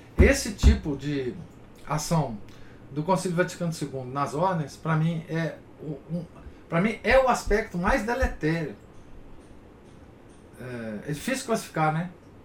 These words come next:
Aspectos deletérios do concílio, mas esse, pra mim, porque tem um aspecto sobrenatural das orações que sobem a Deus, né?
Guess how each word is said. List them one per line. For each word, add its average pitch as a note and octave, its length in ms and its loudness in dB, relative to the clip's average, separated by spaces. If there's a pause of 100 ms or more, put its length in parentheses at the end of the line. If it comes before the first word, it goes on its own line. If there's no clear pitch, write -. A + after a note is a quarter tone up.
(380)
Aspectos D#3 380 -2
deletérios C#3+ 460 0
do - 60 -14
concílio, A2 340 -12
mas C3+ 180 4
esse, F#3 380 2
pra D#3 160 -2
mim, D#3 220 -6 (2500)
porque E3+ 220 2
tem F#3 140 6
um G3 60 8
aspecto F#3 340 6
sobrenatural F3+ 680 4
das F3 160 4
orações F3 540 4
que - 120 -8
sobem E3 480 2
a D3+ 60 0
Deus, C3 360 -2
né? C3 80 -12